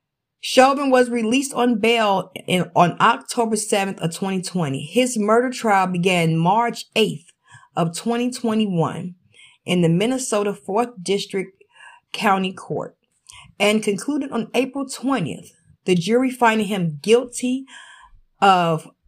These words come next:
unintentional second-degree murder, third-degree murder, and second-degree manslaughter. Now, each one of those cases do carry, like, all together,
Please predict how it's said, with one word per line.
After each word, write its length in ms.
unintentional 920
second-degree 600
murder, 560
third-degree 500
murder, 380
and 120
second-degree 840
manslaughter. 840
Now, 300
each 220
one 140
of 120
those 280
cases 480
do 260
carry, 640
like, 280
all 320
together, 680